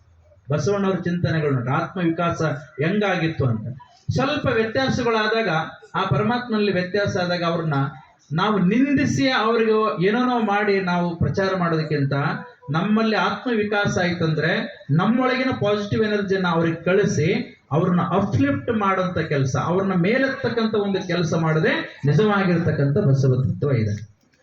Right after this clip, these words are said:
ಹಾಗಾಗಿ ಅಂಥ ಒಂದು ಗುಣಗಳನ್ನ, ಆತ್ಮವಿಕಾಸದ ಗುಣಗಳನ್ನ ನಾವು ಗಳಿಸ್ಕೊಂಡ್ ಬಿಟ್ರೆ ಅಂತಂದ್ರೆ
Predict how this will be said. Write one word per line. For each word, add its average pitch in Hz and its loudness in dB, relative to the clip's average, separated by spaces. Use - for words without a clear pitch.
ಹಾಗಾಗಿ 220 2
ಅಂಥ 208 0
ಒಂದು 262 2
ಗುಣಗಳನ್ನ, 196 2
ಆತ್ಮವಿಕಾಸದ 240 0
ಗುಣಗಳನ್ನ 202 0
ನಾವು 175 0
ಗಳಿಸ್ಕೊಂಡ್ 170 -2
ಬಿಟ್ರೆ 151 -2
ಅಂತಂದ್ರೆ 139 -2